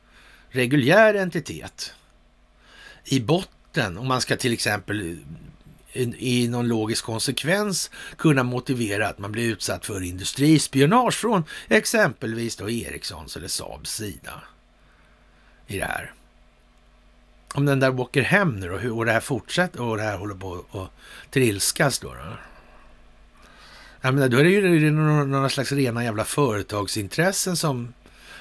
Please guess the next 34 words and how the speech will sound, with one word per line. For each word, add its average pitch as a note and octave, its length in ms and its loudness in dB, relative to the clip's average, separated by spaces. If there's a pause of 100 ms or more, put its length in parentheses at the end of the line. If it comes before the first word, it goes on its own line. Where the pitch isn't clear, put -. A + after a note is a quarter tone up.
företräds G#2+ 720 0
och A#2 80 -2
ingenting G#2 360 -6
annat. A2+ 380 -6
Och A#2+ 60 -6
det G2 60 -4
här A#2+ 80 -2
är B2 80 -2
ju D3 160 4
jättekonstigt. B2+ 880 -4 (200)
Det A#2+ 80 2
handlar A2+ 320 2
om A2+ 100 -8
optiken. G#2+ 600 -14
Det A2 60 -6
handlar G#2+ 300 -4
om G2 60 -12
att G2 60 -12
göra G2 160 -10
klart C#3+ 580 -8
att - 260 -10 (540)
det C3+ 80 -2
här G#2 360 -2
är F#2 340 -2
en A2+ 180 -8
ren G2 320 -6
jävla A2 360 -6
lekstuga C#3 680 -6
och D3 80 -2
så F#2 180 -6
har E2 60 -12
det F#2 60 -10
alltid - 360 -10
varit. C#3 520 -4